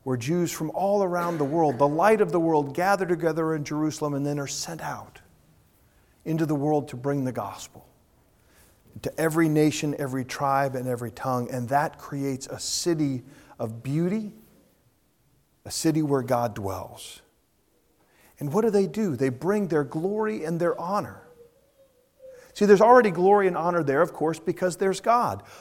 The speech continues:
But because we are created in the image of God,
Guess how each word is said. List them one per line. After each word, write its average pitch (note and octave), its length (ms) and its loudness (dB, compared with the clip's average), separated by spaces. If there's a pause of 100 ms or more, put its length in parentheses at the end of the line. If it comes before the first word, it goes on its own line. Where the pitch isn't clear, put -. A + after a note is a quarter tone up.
(100)
But F#3+ 160 4
because F#3+ 640 2
we A3 180 0
are A3 100 2
created F3+ 480 4
in E3+ 100 0
the F3+ 160 0
image C4+ 260 -2
of D3 120 0
God, D3+ 240 6